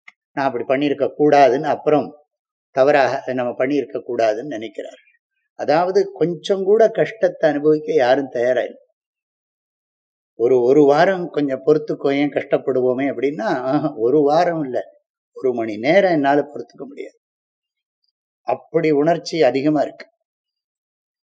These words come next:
ஆனா, அவர்களுக்கு வேற எங்கேயோ தோல்விகள் வரும்போது தாங்க முடியறதில்ல. "நான் அன்னைக்கு அதுக்கே நான் ஒத்துக்கல, இதுக்கு எப்படி ஒத்துப்பேம்பாங்க." ஆனா, என்னைக்கா ஒரு நாள் எல்லாத்தையும் சேர்த்து வச்சு வாழ்க்கையில ஒரு பெரிய அடி விழுகிற போது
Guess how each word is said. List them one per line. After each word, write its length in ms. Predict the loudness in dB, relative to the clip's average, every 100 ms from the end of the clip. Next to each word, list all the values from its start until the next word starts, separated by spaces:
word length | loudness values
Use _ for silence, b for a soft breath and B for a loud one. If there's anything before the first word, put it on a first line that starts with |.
| _
ஆனா, 300 | -4 -2 2
அவர்களுக்கு 420 | 2 2 0 2
வேற 260 | 4 6 4
எங்கேயோ 260 | 2 0
தோல்விகள் 560 | 2 4 4 4 2 2
வரும்போது 540 | 2 2 4 4 4
தாங்க 320 | -4 -4 -2
முடியறதில்ல. 420 | -2 -2 -6 -8 -16 _ _ _ _
"நான் 260 | -4 -4
அன்னைக்கு 260 | -2 -2 0
அதுக்கே 460 | -2 -2 -4 -2 0
நான் 180 | 2
ஒத்துக்கல, 460 | 0 0 -4 0 2
இதுக்கு 280 | 2 0 0
எப்படி 140 | 2
ஒத்துப்பேம்பாங்க." 720 | 0 2 -4 -4 -4 -2 -2 -6 -16 _ _ _ _ _ _
ஆனா, 220 | -4 0
என்னைக்கா 600 | 0 2 0 4 6 6
ஒரு 140 | 4
நாள் 180 | 2 2
எல்லாத்தையும் 480 | 2 4 2 0 -6
சேர்த்து 420 | -2 2 2 2
வச்சு 480 | 0 0 -4 -4 -4 _ _ _ _
வாழ்க்கையில 560 | 0 2 2 2 0 2
ஒரு 160 | 0 0
பெரிய 360 | 0 2 2
அடி 220 | 2 2
விழுகிற 440 | 0 2 4 2 2
போது 540 | 0 0 -2 -4 -10